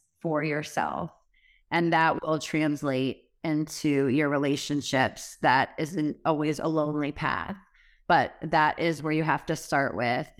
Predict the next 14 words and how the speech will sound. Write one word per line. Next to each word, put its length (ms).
And 680
having 580
peace 640
in 180
your 100
mindset 640
throughout 380
the 80
day 640
is 220
the 100
most 320
precious 420
thing. 520